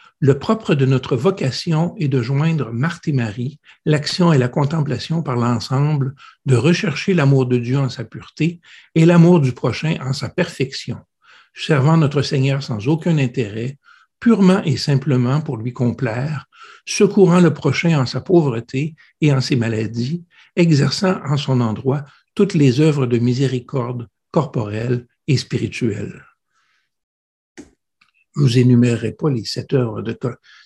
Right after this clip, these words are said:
de miséricorde corporelle et les sept œuvres de miséricorde spirituelle qu'on voit ici dans des très beaux vitraux qui, qui, qui, qui sont à Vienne en Autriche. Mais tout ça pour dire que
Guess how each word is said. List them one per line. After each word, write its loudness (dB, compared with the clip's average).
de -4
miséricorde -2
corporelle -4
et 0
les -2
sept -6
œuvres -2
de -6
miséricorde -6
spirituelle -6
qu'on 4
voit 0
ici -6
dans -2
des -4
très -4
beaux 0
vitraux -6
qui, -8
qui, -16
qui, -10
qui -20
sont -8
à -2
Vienne 0
en -2
Autriche. -6
Mais 0
tout -6
ça -2
pour -4
dire 0
que 2